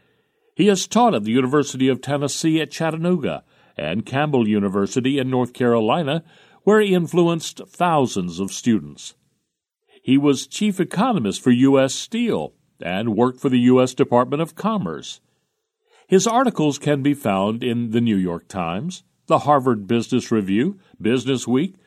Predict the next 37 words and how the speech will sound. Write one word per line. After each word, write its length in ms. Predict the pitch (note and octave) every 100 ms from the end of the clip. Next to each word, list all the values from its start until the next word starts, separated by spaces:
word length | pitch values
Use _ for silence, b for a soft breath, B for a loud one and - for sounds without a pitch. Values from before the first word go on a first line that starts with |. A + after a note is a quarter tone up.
| b b B2+
the 140 | D#3+
Journal 460 | A#2+ D#3+ F#3+ F#3+ D3+
of 100 | A#2+
Economic 500 | A#2+ A2 G#2 F#2+ G#2
Literature, 600 | G#2 A#2+ D#3 C#3+ F3+ G#3
and 260 | C#3 C#3+
many 340 | G3 D3+ E2 D#2
other 280 | G#2 F#2
places. 600 | D2+ G2+ F#2+ - A1 - - _ _ _ _ _ _ b b b
For 160 | D3+
fourteen 760 | C3+ - B3+ - - F3+ F3 D#3+
years, 440 | B2 F#2 F#2 G#2+
he 120 | C3
wrote 280 | B2 A2 A#2
regular 480 | G#2+ G#2+ D3+ E3 D#3+
columns 560 | - D#3 D#3+ F2 F2+ A#2+
for 220 | - B2
the 80 | A#2
Wall 240 | A2+ A2
Street 380 | G#2 - A#2 B2
Journal. 500 | A2+ F3+ C3 D2 B1+ _ _ _ _ _ -
He 140 | A3
has 160 | B3 -
spoken 420 | - C3+ C3 B2
at 120 | F2+
every 340 | G2+ B2 F2 F2
opportunity 720 | F2+ G2+ F#2 C#3 B2+ G2 G#2
around 300 | G#2+ A2 G#2
the 60 |
country 460 | G2+ F3 F#3 - F#2+
to 140 | F#2
students 640 | E2+ - A2+ A#2 B2 C3 -
and 160 | D#2 -
faculty 800 | - B2 B2 B2 G#2 A#2 C3 B2
and 180 | E2
business 400 | E2 B2 A#2+ B2+
people. 480 | - C3 B2+ D#3 F3